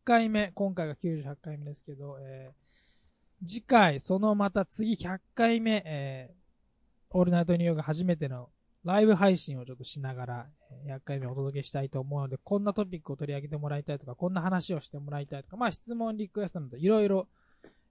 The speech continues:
えー、ライブ配信中にもコメントできますし、このお便り、新しいGoogleフォームを使って、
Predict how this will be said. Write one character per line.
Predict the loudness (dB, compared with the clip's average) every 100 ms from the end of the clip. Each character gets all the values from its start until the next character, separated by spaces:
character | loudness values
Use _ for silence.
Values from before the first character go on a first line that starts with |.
| -12
え | -10 -10 -10 -10 -8
ー、 |
ラ | -6
イ | -4
ブ |
配 | -2 -2
信 | -2 -4
中 | -2 0 0
に | 2
も | 2 2
コ | -4
メ | -6
ン | -6
ト |
で | -8
き | -6
ま | -6 -6
す |
し、 | -8 -2 -2
こ | -2
の | -4 -4
お | -4
便 | -4 -2
り、 | -4
新 | -6 -6 -8
し | -8 -8
い | -4
Google | -2 -2
フ | -4
ォ | -6
ー |
ム | -8
を | -14
使 | -14
っ |
て、 | -14